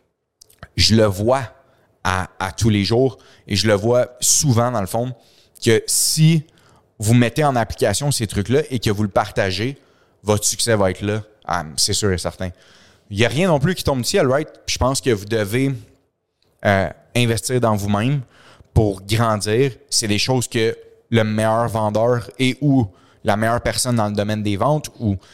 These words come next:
quand je dis les ventes, right, c'est que je peux penser à exemple un, un journaliste qui veut, euh, que son article soit meilleur ou plus vu que quelqu'un d'autre ou un titre a-, ayant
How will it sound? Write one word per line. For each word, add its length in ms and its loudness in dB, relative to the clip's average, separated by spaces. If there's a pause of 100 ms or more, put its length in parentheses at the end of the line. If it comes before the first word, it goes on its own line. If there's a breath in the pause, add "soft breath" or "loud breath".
(140 loud breath)
quand 140 4
je 120 -4
dis 140 -4
les 140 4
ventes, 240 0
right, 180 -2
c'est 120 -4
que 240 0 (240 loud breath)
je 80 -10
peux 80 0
penser 280 0
à 100 2
exemple 320 -4
un, 260 2
un 120 -2
journaliste 680 0
qui 100 -6
veut, 400 0 (460 soft breath)
euh, 180 0
que 140 -2
son 180 -2
article 340 -4
soit 160 -2
meilleur 440 -2
ou 40 -2
plus 400 0
vu 160 0
que 120 -2
quelqu'un 380 -2
d'autre 260 0
ou 100 0
un 60 2
titre 420 -6
a-, 380 -6
ayant 320 2